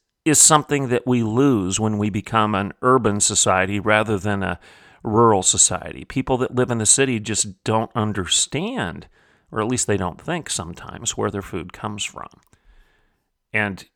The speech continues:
this problem exacerbates itself when these types of individuals actually gain power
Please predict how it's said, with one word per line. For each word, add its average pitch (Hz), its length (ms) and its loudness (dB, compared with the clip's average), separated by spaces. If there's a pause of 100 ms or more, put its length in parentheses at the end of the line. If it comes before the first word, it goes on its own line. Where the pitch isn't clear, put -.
(220)
this 107 200 -2
problem 180 640 2 (200)
exacerbates 110 800 0
itself - 560 -8 (560)
when 107 220 2
these 107 340 -2
types - 340 -4
of 95 140 -6
individuals - 1000 -12 (560)
actually 104 400 -2
gain 92 300 -4
power - 640 -2